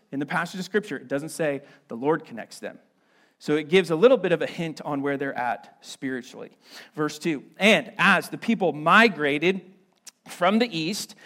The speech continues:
they found a plain in the land of Shinar, and they settled in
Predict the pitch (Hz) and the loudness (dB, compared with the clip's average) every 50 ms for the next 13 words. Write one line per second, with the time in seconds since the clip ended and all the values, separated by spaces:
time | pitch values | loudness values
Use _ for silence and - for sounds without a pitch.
0 | - - _ - 151 160 160 - 170 170 196 220 233 214 - - 160 147 139 - | -20 -20 _ -6 -6 -6 -4 -2 0 0 0 0 0 -2 -4 -6 -8 -8 -10 -12
1 | - - 190 185 160 139 135 135 135 139 135 - 143 139 139 131 135 143 151 156 | -10 -6 -4 -4 -2 -4 -4 -6 -8 -8 -10 -8 -8 -6 -6 -4 -4 -4 -4 -4
2 | 156 147 - - 139 127 - - - - 123 123 135 131 131 139 - - 58 - | -6 -6 -8 -8 -10 -10 -10 -12 -10 -8 -8 -6 -6 -8 -10 -10 -12 -12 -14 -14
3 | - _ _ - 143 139 139 127 123 - - - 214 185 143 131 135 127 131 - | -18 _ _ -10 -8 -6 -6 -6 -8 -6 -4 -2 -2 -2 -2 -4 -8 -10 -12 -16
4 | - - - _ _ - 151 151 151 147 147 147 147 | -20 -20 -20 _ _ -8 -4 -4 -4 -4 -4 -6 -10